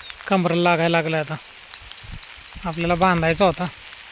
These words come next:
पण आता वापसा कंडिशन कधी येईल सांगता येत नाही. पंधरा दिवस, एक महिना, पास-, पावसाचं कसं नियोजन होतं आहे का, बांधायचाच राहतोय रामजाने. कोंबडी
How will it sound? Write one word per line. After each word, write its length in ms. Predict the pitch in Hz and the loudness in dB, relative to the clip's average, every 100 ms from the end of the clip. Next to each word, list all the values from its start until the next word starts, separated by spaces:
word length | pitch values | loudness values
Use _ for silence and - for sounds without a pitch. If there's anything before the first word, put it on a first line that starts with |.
| - - - - - - - | -16 -16 -16 -18 -18 -18 -4
पण 100 | 190 | 2
आता 160 | 185 190 | 4 8
वापसा 320 | 190 180 - | 8 6 2
कंडिशन 460 | 185 190 185 185 185 | 4 6 6 4 6
कधी 220 | 196 196 | 6 6
येईल 80 | 180 | 4
सांगता 340 | 180 170 160 | 4 2 2
येत 120 | 165 | 0
नाही. 140 | 156 147 | 0 0
पंधरा 280 | 180 165 170 | 2 4 4
दिवस, 380 | 180 180 175 | 4 4 4
एक 220 | 170 180 180 | 4 2 4
महिना, 440 | 175 165 165 170 160 - | 2 2 2 0 0 0
पास-, 240 | 165 - - | 0 0 2
पावसाचं 340 | 180 160 165 | 4 4 0
कसं 300 | 165 185 180 | 2 2 4
नियोजन 320 | 180 180 175 165 | 6 6 4 0
होतं 200 | 143 156 | -2 -4
आहे 100 | 147 - - - - - - - - | -6 -12 -16 -16 -16 -18 -18 -18 -8
का, 80 | 180 | 2
बांधायचाच 500 | 170 180 165 160 165 | 6 6 6 4 4
राहतोय 340 | 180 170 165 | 4 4 2
रामजाने. 500 | 160 160 156 143 143 135 - - - - - - - - - - - - | 2 2 0 -4 -6 -8 -12 -16 -16 -14 -16 -16 -18 -18 -18 -18 -18 -2
कोंबडी 280 | 196 185 | 2 4